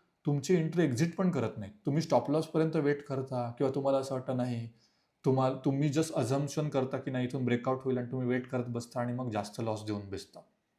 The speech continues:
ओके? त्याच्यामध्ये तुम्ही ब्रेकआउट प्रॉपर आयडेंटिफाय करा, वेट करा. ज्या टाइम फ्रेममध्ये तुम्ही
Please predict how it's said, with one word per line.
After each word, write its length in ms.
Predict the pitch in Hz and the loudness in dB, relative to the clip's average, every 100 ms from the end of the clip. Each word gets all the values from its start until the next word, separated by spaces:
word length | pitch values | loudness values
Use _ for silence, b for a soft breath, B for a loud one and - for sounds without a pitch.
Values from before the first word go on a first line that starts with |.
| _ _ _ | _ _ _
ओके? 240 | 120 123 127 - b b b b _ _ _ _ _ - | -10 -6 -6 -8 b b b b _ _ _ _ _ -2
त्याच्यामध्ये 420 | 123 147 165 165 | 0 2 2 2
तुम्ही 180 | 160 170 | 2 0
ब्रेकआउट 560 | 127 127 120 156 170 | 0 0 2 4 2
प्रॉपर 460 | 165 135 117 - 160 | 2 0 0 4 6
आयडेंटिफाय 640 | 131 127 127 135 - 120 | 6 2 0 -4 -4 -4
करा, 300 | 110 117 120 | -4 -4 -2
वेट 440 | 110 104 120 151 - | -2 2 2 2 -4
करा. 200 | 123 120 | -2 0
ज्या 240 | 120 127 | 2 0
टाइम 340 | 127 123 127 | 2 0 0
फ्रेममध्ये 440 | 123 156 156 147 147 | -2 -4 -2 -2 -2
तुम्ही 420 | 147 139 147 151 | -2 -4 -4 -6